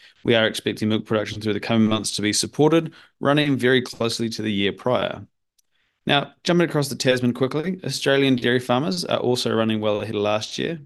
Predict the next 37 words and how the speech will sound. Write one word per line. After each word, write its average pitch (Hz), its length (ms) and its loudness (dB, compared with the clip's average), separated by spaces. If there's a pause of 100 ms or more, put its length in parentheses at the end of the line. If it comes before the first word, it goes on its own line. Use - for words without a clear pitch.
with 123 140 -6
their 131 160 4
production 120 560 0
leaping 107 280 -4
six - 300 -4
point - 320 -2
three 131 240 4
percent 117 400 -2
up - 220 -6 (340)
in 110 140 2
November, 107 460 0
with 123 200 -4
December 123 480 0
likely 131 480 -2
to 113 60 -4
follow 104 320 -2
suit. - 360 -6 (460)
Again, 139 480 4
El 139 120 4
Niño 151 300 2
hasn't 135 320 2
impacted 117 380 0
the 107 60 -4
lower 104 280 2
Australian 101 520 -4
states 101 340 -2
as 98 220 -4 (320)
expected, 131 640 -2
with 120 100 -2
farmers 120 400 0
reporting 117 340 2
more 117 320 4
feed 123 280 -2
on 107 160 -6
hand 101 240 -8
than 98 80 -4
otherwise. 107 580 0